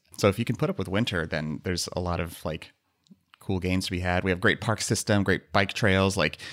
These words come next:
you can actually see your tax dollars at work out here, which is, like, something that's completely foreign concept in California. <laughs> I mean, the taxes are, like, the same,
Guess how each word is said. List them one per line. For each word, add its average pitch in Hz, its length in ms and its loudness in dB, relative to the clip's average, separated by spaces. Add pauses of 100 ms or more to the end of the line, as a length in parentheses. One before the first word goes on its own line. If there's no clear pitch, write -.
you 151 100 8
can 147 120 8
actually 143 280 6
see 117 220 0
your 117 200 4
tax - 360 -8
dollars 101 320 2
at - 100 -4
work 92 240 -2
out 120 140 2
here, 123 340 2
which - 220 -2
is, 85 180 -2
like, 82 320 0
something 101 380 2
that's 92 160 2
completely 98 400 0
foreign 95 300 2
concept 87 280 -2
in 87 80 -2
California. 76 640 -2
<laughs> - 40 -12
I 120 120 6
mean, 185 140 12
the 165 80 12
taxes 127 460 6
are, 113 80 8
like, 101 180 6
the 104 80 4
same, 110 460 6